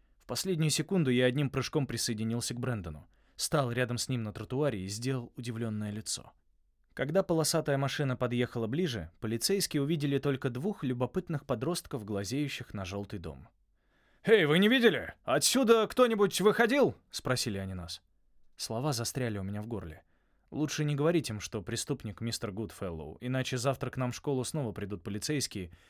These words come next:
и весь день будет людская тревога. Такие вещи оборотням лучше решать между собой. У полиции всё равно нет возможности наказать или задержать оборотня с тремя обличьями.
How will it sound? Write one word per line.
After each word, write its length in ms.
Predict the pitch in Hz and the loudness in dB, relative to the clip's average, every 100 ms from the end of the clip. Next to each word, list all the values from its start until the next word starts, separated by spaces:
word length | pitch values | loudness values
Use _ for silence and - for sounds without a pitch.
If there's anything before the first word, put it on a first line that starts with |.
| _ | _
и 180 | - 135 | -8 -4
весь 600 | 117 117 170 208 185 - 117 | -4 -2 -2 -2 -4 -4 -8
день 460 | 104 131 160 165 | -2 0 0 -2
будет 340 | 107 127 139 110 | -2 -2 -2 -4
людская 400 | 101 - 98 104 | -6 -4 -4 -4
тревога. 520 | - 87 73 76 82 _ _ - - _ _ | -6 -8 -10 -14 -18 _ _ -20 -20 _ _
Такие 340 | - 117 202 196 | -6 -2 0 2
вещи 300 | 180 170 165 | 2 2 0
оборотням 420 | 143 139 131 139 | 2 0 0 -2
лучше 260 | 123 123 123 | -2 -2 -4
решать 320 | 120 113 101 | -4 -4 -6
между 280 | 104 95 95 | -8 -6 -8
собой. 420 | - 85 - _ _ _ _ _ _ _ | -8 -10 -16 _ _ _ _ _ _ _
У 100 | 104 | -8
полиции 440 | 101 147 202 - | -2 0 0 0
всё 160 | 165 170 | 0 0
равно 180 | 180 214 | 0 0
нет 180 | 135 101 | -2 -4
возможности 600 | 101 107 104 98 - 98 | -6 -4 -6 -8 -8 -8
наказать 580 | 98 110 113 147 - | -6 -4 0 -2 -4
или 220 | 85 85 90 | -8 -8 -6
задержать 600 | 110 101 110 113 113 117 | -6 -4 -4 -2 -4 -2
оборотня 380 | 120 110 98 | -4 -4 -4
с 100 | 98 | -6
тремя 340 | - 135 123 104 | -2 0 0 -2
обличьями. 540 | 107 98 - 62 58 | -4 -6 -6 -12 -16